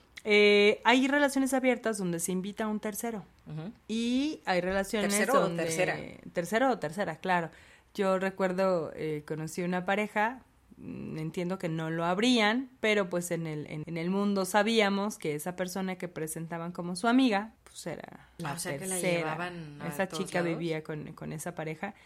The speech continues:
Speaker 1: y, bueno, quisieron ocultarlo, pero pues era, era muy evidente, ¿no? La llevaban a todos lados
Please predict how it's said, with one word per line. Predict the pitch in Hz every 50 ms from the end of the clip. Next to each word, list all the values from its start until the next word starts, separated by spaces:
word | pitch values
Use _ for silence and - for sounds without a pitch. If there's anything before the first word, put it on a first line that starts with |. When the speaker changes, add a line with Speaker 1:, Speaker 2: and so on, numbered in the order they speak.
| - - - - - _ _ _ _ -
Speaker 1:
y, | 175 165 160 156 156 156 156
bueno, | 165 160 151 156 151
quisieron | - - - 160 156 160 170
ocultarlo, | 165 - 160 160 165 208 214 247 247 247
pero | - 196 165 151 156 -
pues | - 156
era, | 156 151 151 147 147 -
era | - 170 185 185 190 185
muy | - 196 202 202 202 196 185 185
evidente, | 170 160 160 143 147 139 139 139 135
¿no? | 139 147 156
La | 170 165
llevaban | 160 156 156 160 160 160 156
a | 151
todos | - 156 156 151 151
lados | 180 196 214 220 233 247 240